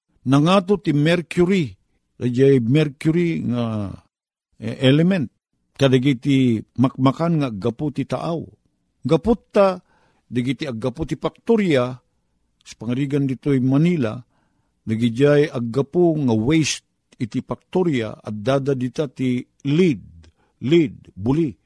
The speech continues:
lead. Kada mercury, kat amin dagito'y mat nga ru-, arugit, mapanda iti taaw.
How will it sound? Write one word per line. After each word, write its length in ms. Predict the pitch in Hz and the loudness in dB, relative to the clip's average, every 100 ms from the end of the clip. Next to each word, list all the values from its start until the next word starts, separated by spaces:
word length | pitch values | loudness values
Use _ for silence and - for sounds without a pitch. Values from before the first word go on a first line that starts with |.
| - | -10
lead. 480 | 113 160 117 78 - _ _ _ _ | 0 0 0 -6 -20 _ _ _ _
Kada 240 | 117 110 | -6 0
mercury, 800 | 120 127 165 165 - 185 151 127 131 _ _ _ | 2 4 2 0 0 0 2 0 -6 _ _ _
kat 160 | - 120 | -14 -2
amin 400 | 151 165 196 185 | 2 2 2 0
dagito'y 400 | 175 170 190 190 | 0 -2 0 -2
mat 160 | 185 202 | -2 -4
nga 160 | 180 | -4
ru-, 240 | 185 175 180 | -2 -4 -4
arugit, 640 | 170 175 175 202 151 - _ _ _ _ - | 0 0 2 0 -2 -6 _ _ _ _ -4
mapanda 800 | 127 123 156 151 151 170 147 147 _ _ _ - | -2 0 0 0 2 2 0 -6 _ _ _ -6
iti 240 | 123 - | -4 -4
taaw. 400 | 120 143 160 151 | -6 -4 -4 -6